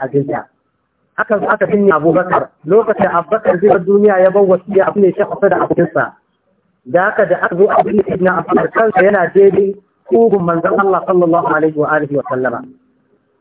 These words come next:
Sayyidina U har a lokacin Aisha tana kwana a ɗakin ta, tunda daga ita sai mijinta sai babanta. Sai dai a lokacin da aka binne Abubakar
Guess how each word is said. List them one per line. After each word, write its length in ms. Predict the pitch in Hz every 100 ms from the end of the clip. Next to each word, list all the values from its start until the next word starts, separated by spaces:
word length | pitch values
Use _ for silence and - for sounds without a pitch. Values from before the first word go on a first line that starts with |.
| _ _ _ _ _ _ _ _ -
Sayyidina 440 | 196 214 208 202 208
U 60 |
har 120 | 190 247
a 80 | 240
lokacin 400 | 240 240 240 214
Aisha 260 | 226 214 202
tana 180 | 220 190
kwana 320 | 190 190 170
a 40 | 175
ɗakin 260 | 170 -
ta, 100 | -
tunda 260 | - 208 190
daga 180 | 170 170
ita 200 | 190 196
sai 120 | 214 214
mijinta 320 | 208 185 240
sai 100 | 170
babanta. 520 | 160 139 135 - 107 - _ _ _ _ _ _ _ _ _ _ -
Sai 100 | 196
dai 80 | 214
a 140 | 202
lokacin 420 | 196 220 - - 196
da 140 | 196
aka 160 | - 196
binne 240 | 214 208
Abubakar 420 | 165 170 - -